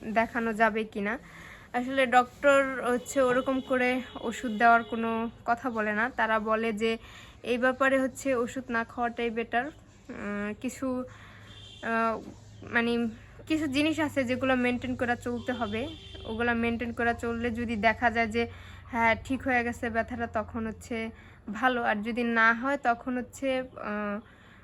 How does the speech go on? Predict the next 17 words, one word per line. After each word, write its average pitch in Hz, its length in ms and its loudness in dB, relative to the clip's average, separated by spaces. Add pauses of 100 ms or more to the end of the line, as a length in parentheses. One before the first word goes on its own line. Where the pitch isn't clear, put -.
(100)
মানে 220 180 0
মেডিসিন 233 480 -2
নেওয়ার 226 280 2
একটা 214 460 0 (720)
ব্যাপারে 226 400 2
যাওয়া 226 320 2
যায়। 202 200 -2 (440)
তো 254 60 0
এই 254 120 2
জন্য 254 400 0 (720)
আমি 220 300 2
একটু 240 240 0
অসুস্থ 233 380 0
থেকেই 277 320 -2
বাড়িতে 233 500 6
আসছি। 254 540 -2 (380)
আর 202 360 -2